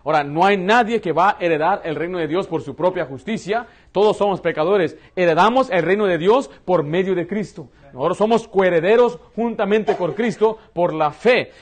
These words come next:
Cuando alguien dice, "Es que nadie va a heredar el reino de Dios", claro que no, ninguna carne va a heredar el reino de Dios.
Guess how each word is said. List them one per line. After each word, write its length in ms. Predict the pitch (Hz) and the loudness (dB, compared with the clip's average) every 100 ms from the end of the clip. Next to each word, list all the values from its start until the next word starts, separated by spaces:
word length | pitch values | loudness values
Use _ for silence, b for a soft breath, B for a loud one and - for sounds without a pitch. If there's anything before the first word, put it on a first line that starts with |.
| b | b
Cuando 200 | 147 151 | -4 4
alguien 220 | 202 233 | 4 4
dice, 240 | 233 208 226 | 0 2 0
"Es 100 | 214 | 0
que 120 | 240 | -4
nadie 280 | 254 277 262 | 0 2 4
va 100 | 262 | 4
a 20 | |
heredar 240 | 254 254 | 4 4
el 80 | 247 | 2
reino 200 | 240 254 | 0 0
de 100 | 233 | -2
Dios", 380 | 226 262 262 - | 0 0 0 -6
claro 240 | - 175 190 | 0 2 2
que 100 | 185 | 0
no, 220 | 214 240 | 0 0
ninguna 460 | 175 160 165 240 214 | 0 -4 0 0 2
carne 320 | 226 220 190 | 4 4 2
va 140 | 170 | 2
a 20 | 190 | 2
heredar 240 | 175 175 | 2 0
el 60 | 165 | -2
reino 200 | 165 160 | -4 -4
de 80 | |
Dios. 300 | 156 208 196 | -2 -2 -2